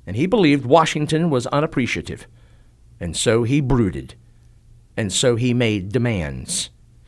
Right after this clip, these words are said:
He wanted Secretary of War Edwin Stanton removed and wrote, "If I can crush him, I will, relentlessly and without remorse." Finally,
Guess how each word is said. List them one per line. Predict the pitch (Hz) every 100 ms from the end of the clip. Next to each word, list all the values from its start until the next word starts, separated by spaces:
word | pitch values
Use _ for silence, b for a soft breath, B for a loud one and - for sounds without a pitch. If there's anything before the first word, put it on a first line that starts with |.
| B B
He | 185
wanted | 196 208 175
Secretary | 226 220 196 202 190 175
of | 165
War | 180 185 180
Edwin | 202 180 160 147
Stanton | - - 202 196 185 135 139
removed | 165 180 196 208 110 78 - -
and | 123 127
wrote, | 156 131 - B B -
"If | 156 -
I | 180 208
can | 180 202 175 160
crush | - 214 - -
him, | 190 190 190
I | 165 147 143
will, | 127 143 120 78 95
relentlessly | 135 139 143 180 - 156 143 - - 165 160 156
and | 160 151
without | 139 127 - 131 104 -
remorse." | 110 110 107 - - - - - - - - - _ - _ _ _ - - - -
Finally, | - 135 95 80 95